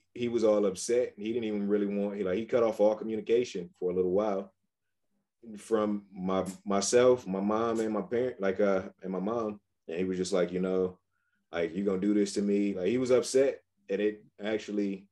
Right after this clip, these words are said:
made things a lot worse to the point that, well, for a while, of course, he was like, yeah, he was looking at it from a transitional, a transactional standpoint where he was like, you know, "I'm gonna get my money's worth, blah, blah, blah."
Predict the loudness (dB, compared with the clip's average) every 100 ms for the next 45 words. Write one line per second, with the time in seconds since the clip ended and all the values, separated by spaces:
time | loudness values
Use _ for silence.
0 | _ _ _ -18 _ _ _ 0 4 4
1 | 2 0 2 2 2 0 2 4 4 2
2 | -8 _ -8 -6 -6 -4 -2 2 2 2
3 | -6 _ _ 4 4 6 6 8 8 6
4 | 4 -2 2 2 2 0 -2 2 2 2
5 | -2 -8 -4 -2 0 0 2 0 -2 -6
6 | -2 -2 2 0 0 -6 -4 -4 -6 -4
7 | -4 0 0 4 4 4 0 2 2 2
8 | 0 -2 0 0 0 -2 -4 -4 -2 -2
9 | 2 2 2 0 0 0 2 2 0 -2
10 | -4 -2 -2 -2